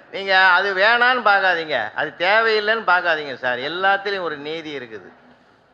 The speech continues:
மிருகங்களை சுத்தி, நம்ம சுத்தி இருக்கிற படைப்புகள் அத்தனையில இருக்குது சார்.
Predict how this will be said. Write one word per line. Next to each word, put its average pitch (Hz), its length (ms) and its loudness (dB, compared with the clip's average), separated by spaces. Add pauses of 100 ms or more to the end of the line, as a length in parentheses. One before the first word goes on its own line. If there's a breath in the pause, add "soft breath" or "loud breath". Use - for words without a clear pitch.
(140)
மிருகங்களை 233 540 0
சுத்தி, 208 300 -8
நம்ம 190 180 0
சுத்தி 202 260 -10
இருக்கிற 214 240 -2
படைப்புகள் 247 640 2
அத்தனையில 208 400 -4
இருக்குது 131 220 -8
சார். 143 360 -2